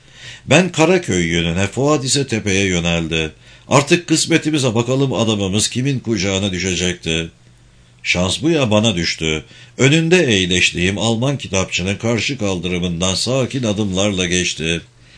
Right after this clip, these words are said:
Bir süre daha güya vitrindeki kitaplarla ilgilenmeyi sürdürdükten sonra düştüm Hafız'ın peşine. Elbette Fuat'la Basri Bey de geçmişlerdi harekete. Fakat Hafız'ın rahatlığına diyecek yoktu.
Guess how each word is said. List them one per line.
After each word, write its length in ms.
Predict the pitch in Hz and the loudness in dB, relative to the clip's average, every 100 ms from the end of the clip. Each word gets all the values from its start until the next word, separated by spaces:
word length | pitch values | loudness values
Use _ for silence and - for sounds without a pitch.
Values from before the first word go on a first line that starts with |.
| - - - | -20 -20 -6
Bir 180 | 107 226 | 2 4
süre 320 | - 87 78 | 4 0 0
daha 240 | 78 80 98 | 0 0 0
güya 420 | 90 156 165 147 | 2 2 4 4
vitrindeki 540 | 160 151 156 147 143 | 0 0 -2 -2 -4
kitaplarla 640 | 123 - 139 135 139 131 127 | -8 -2 -2 0 -2 0 0
ilgilenmeyi 720 | 123 117 120 120 101 107 117 | 0 0 0 0 2 2 2
sürdürdükten 800 | - 104 95 104 90 104 - 107 | 0 -2 -2 -2 -2 -4 0 0
sonra 320 | 92 87 92 | 0 -2 0
düştüm 360 | 117 - 139 113 | 0 0 0 0
Hafız'ın 600 | 107 117 87 92 98 101 | 0 0 -2 -2 0 0
peşine. 540 | 90 87 87 80 80 73 - - - - | 0 -2 -2 -2 -4 -6 -14 -20 -20 0
Elbette 440 | 135 175 190 180 175 | 6 6 4 2 0
Fuat'la 480 | 160 165 170 156 | 2 2 2 0
Basri 320 | 143 139 147 127 | 2 0 0 0
Bey 160 | 117 | 2
de 100 | 113 | 2
geçmişlerdi 720 | 98 98 92 104 87 87 78 | 2 0 0 0 0 0 0
harekete. 640 | 85 82 82 82 80 80 69 - - - | 0 0 0 -2 -2 -4 -4 -14 -20 -10
Fakat 300 | - 98 85 | -6 -4 -4
Hafız'ın 480 | 82 90 90 90 107 | -4 -4 -4 -2 0
rahatlığına 640 | 87 95 87 92 92 92 | 0 0 -2 -2 0 0
diyecek 460 | 110 113 87 104 87 | 0 0 0 0 0
yoktu. 560 | 87 85 - 80 78 | -2 -2 -4 -4 -4